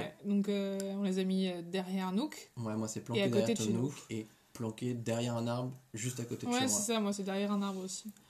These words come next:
Speaker 1: Et, euh, bah, en fait, on va, enfin, je pense que toi comme moi, on s'était dit qu'on en mettrait que deux, histoire de pouvoir faire des allers-retours
Speaker 2: Oui, j'ai pas
Speaker 1: rapides.
Speaker 2: envie de jouer avec l'aléatoire, euh, des
Speaker 1: Exactement.
Speaker 2: tuyaux, hein.
Speaker 1: Bah,
Speaker 2: J'ai
Speaker 1: moi
Speaker 2: pas la
Speaker 1: non plus.
Speaker 2: patience.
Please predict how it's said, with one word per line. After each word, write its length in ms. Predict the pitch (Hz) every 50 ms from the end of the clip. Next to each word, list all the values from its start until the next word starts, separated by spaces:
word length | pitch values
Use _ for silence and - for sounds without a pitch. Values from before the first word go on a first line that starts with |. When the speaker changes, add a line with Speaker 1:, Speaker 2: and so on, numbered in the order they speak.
| - - -
Speaker 1:
Et, 140 | 127 131 127
euh, 1000 | 123 123 120 117 113 117 117 113 113 113 110 110 110 110 110 110 107 107 104 104 104 104 104 104 104 104 101 104 - - _ _
bah, 160 | - 117 117
en 80 | 120 123
fait, 240 | - 165 165 160 -
on 60 | 127
va, 360 | 120 120 113 110 110 107 101 -
enfin, 180 | - - 113 110 107
je 80 | 110 113
pense 200 | - 127 123 131
que 40 | -
toi 160 | - 139 131
comme 200 | 131 131 127 123
moi, 180 | 120 123 123
on 60 | 127 120
s'était 240 | - 117 101 - 107
dit 100 | 113 113
qu'on 140 | - 117 110
en 60 | 107
mettrait 260 | 104 104 - - 110
que 140 | 107 - 117
deux, 240 | 113 117 139 175 175
histoire 220 | - - 113 104
de 40 | 110
pouvoir 240 | 104 104 110 110 110
faire 140 | - - 104
des 160 | - 202 208
allers-retours 240 | 208 - - 220 240
Speaker 2:
Oui, 200 | 262 269 269 262
j'ai 100 | 220 240
pas 80 | 220 220
Speaker 1:
rapides. 160 | 240 233 226
Speaker 2:
envie 240 | 226 226 220 233 220
de 100 | 202 208
jouer 280 | 196 190 214 214 208
avec 120 | 202 190 190
l'aléatoire, 560 | 202 185 185 185 175 180 - 208 196 185 185 185
euh, 40 | 185 185
des 80 | -
Speaker 1:
Exactement. 60 | 180 -
Speaker 2:
tuyaux, 320 | - - 190 190 185 180
hein. 80 | - -
Speaker 1:
Bah, 80 | - 110
Speaker 2:
J'ai 60 | 110
Speaker 1:
moi 80 | 117 185
Speaker 2:
pas 20 |
la 60 | - -
Speaker 1:
non 60 | 220
plus. 80 | 233 214
Speaker 2:
patience. 380 | 233 269 302 311 302 - -